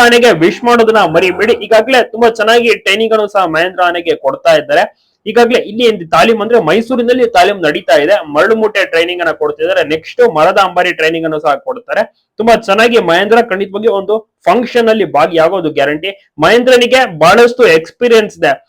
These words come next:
ಈಗಾಗ್ಲೇ ದಸರಾದಲ್ಲಿ ಭಾಗಿಯಾಗಿ. ಅದೇ ರೀತಿ ಈ ವರ್ಷವೂ ಕೂಡ ತುಂಬಾ ಚೆನ್ನಾಗಿ ನಿಭಾಯಿಸ್ತಾನೆ ಮಹೇಂದ್ರ ಅಂತ ಪ್ರತಿಯೊಬ್ಬರ ಒಂದು ನಂಬಿಕೆ ಮತ್ತೆ ಭರವಸೆ. ಅದೇ ರೀತಿ ಟ್ರೈನಿಂಗ್ ಕೂಡ ತುಂಬಾ ಚೆನ್ನಾಗಿ ತಗೊಳ್ತಾ ಇದ್ದಾನೆ. So ಈಗಾಗ್ಲೇ ಹದಿನಾಲ್ಕು ಆನೆಗಳ ಪ್ರತಿದಿನದ ವಾಕ್ ಅನ್ನ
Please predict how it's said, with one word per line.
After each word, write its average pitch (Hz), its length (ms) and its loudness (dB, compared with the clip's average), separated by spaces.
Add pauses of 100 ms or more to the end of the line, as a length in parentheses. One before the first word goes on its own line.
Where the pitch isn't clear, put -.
(160)
ಈಗಾಗ್ಲೇ 202 380 0
ದಸರಾದಲ್ಲಿ 165 680 0
ಭಾಗಿಯಾಗಿ. 160 440 -2
ಅದೇ 160 240 0
ರೀತಿ 226 260 -6
ಈ - 20 -8
ವರ್ಷವೂ 240 360 0
ಕೂಡ 220 140 0
ತುಂಬಾ 180 240 -2
ಚೆನ್ನಾಗಿ 208 500 -2
ನಿಭಾಯಿಸ್ತಾನೆ 180 680 0
ಮಹೇಂದ್ರ 165 440 -4
ಅಂತ 156 240 0 (340)
ಪ್ರತಿಯೊಬ್ಬರ 233 480 2 (100)
ಒಂದು 214 140 -2
ನಂಬಿಕೆ 175 360 -4
ಮತ್ತೆ 175 240 -4
ಭರವಸೆ. 151 540 -2
ಅದೇ 254 140 4
ರೀತಿ 269 200 0
ಟ್ರೈನಿಂಗ್ 247 360 0
ಕೂಡ 240 40 6
ತುಂಬಾ 226 280 2
ಚೆನ್ನಾಗಿ 208 400 0
ತಗೊಳ್ತಾ 175 500 0
ಇದ್ದಾನೆ. 160 300 2
So 151 240 -4
ಈಗಾಗ್ಲೇ 175 280 -2
ಹದಿನಾಲ್ಕು 220 640 0
ಆನೆಗಳ 196 280 0 (160)
ಪ್ರತಿದಿನದ 202 560 -4
ವಾಕ್ 160 480 2
ಅನ್ನ 208 100 -2